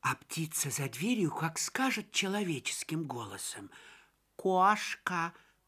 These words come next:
кошка, кошка, брысь!» Вот это да! А птица за дверью:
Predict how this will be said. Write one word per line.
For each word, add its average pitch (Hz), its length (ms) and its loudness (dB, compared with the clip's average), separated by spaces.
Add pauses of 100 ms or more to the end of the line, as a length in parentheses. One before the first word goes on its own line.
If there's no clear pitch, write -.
(140)
кошка, 190 1000 -2 (500)
кошка, 196 1040 4 (260)
брысь!» 190 880 2 (760)
Вот 175 280 -6
это 233 260 -4
да! - 720 -4 (680)
А 156 120 4
птица - 500 -4
за 143 180 -4
дверью: 214 540 0